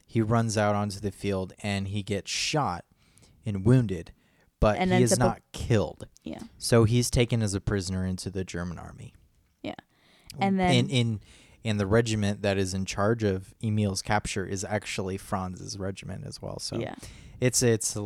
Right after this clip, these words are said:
Speaker 1: there's a lot of, there's a lot of crazy,
Speaker 2: Yeah, and
Speaker 1: crazy
Speaker 2: then
Speaker 1: storyline stuff that goes
Speaker 2: and
Speaker 1: through
Speaker 2: then one
Speaker 1: with
Speaker 2: of
Speaker 1: it.
Speaker 2: my, I think she's ma-, my favorite character. Her name's Anna.
Speaker 1: Mm-hmm.
Speaker 2: She's a Dutch woman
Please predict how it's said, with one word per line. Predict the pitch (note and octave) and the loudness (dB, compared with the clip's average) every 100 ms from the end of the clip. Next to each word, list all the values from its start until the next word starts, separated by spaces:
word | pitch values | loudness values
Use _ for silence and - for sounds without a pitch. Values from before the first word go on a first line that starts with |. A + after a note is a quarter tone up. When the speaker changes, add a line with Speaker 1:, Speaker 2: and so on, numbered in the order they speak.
| G#2+ | -4
Speaker 1:
there's | G#2+ A#2+ A2+ | 4 4 6
a | |
lot | A2 A#2 A2+ | 2 4 4
of, | G#2+ G2 F#2+ - _ _ _ _ _ _ _ _ _ _ _ _ | 2 0 -10 -20 _ _ _ _ _ _ _ _ _ _ _ _
there's | C#3+ B2 | 0 4
a | |
lot | A#2 A2+ | 4 2
of | G#2+ | 0
crazy, | - G#2 G2+ G#2 G#2 G2 G2 G2+ G2+ | -4 -4 -2 -2 -4 -6 -6 -6 0
Speaker 2:
Yeah, | F3+ D#3+ - | 2 0 -2
and | F#3+ | 0
Speaker 1:
crazy | G3 C#3+ C3 A#2+ | 6 6 6 2
Speaker 2:
then | |
Speaker 1:
storyline | - - B2 A2+ G#2+ G2+ G2+ G2 | 0 8 10 10 6 0 -2 -2
stuff | - G#2+ G2+ | -4 -4 -6
that | - | -10
goes | G2+ F#2+ - | -6 -4 0
Speaker 2:
and | G#3+ | 4
Speaker 1:
through | G#3 | 4
Speaker 2:
then | |
one | G#3 G#3 | 4 2
Speaker 1:
with | |
Speaker 2:
of | |
Speaker 1:
it. | G3 | 2
Speaker 2:
my, | F#3+ - | 0 0
I | G3 | -2
think | G3 G3+ | 0 -4
she's | - - A3+ G#3 | -4 -4 -2 0
ma-, | G3+ G3+ F#3+ F3+ | 0 0 0 -2
my | G3 G3+ | 0 0
favorite | G#3 G3+ F3 | 0 -4 -6
character. | - F3+ F3+ | -2 -2 -2
Her | F#3+ | -4
name's | F#3 F3+ - | -2 -4 -4
Anna. | G3 G3 D3+ F3+ _ _ _ _ _ _ _ _ _ C3 | -2 -2 -6 -12 _ _ _ _ _ _ _ _ _ -4
Speaker 1:
Mm-hmm. | G2+ F#2+ F#2 | -2 -4 -6
Speaker 2:
She's | - A3 G3+ | -4 -2 -2
a | |
Dutch | F3+ A3+ C4+ - | 2 2 2 0
woman | G3+ F3+ D#3+ | -2 -2 -2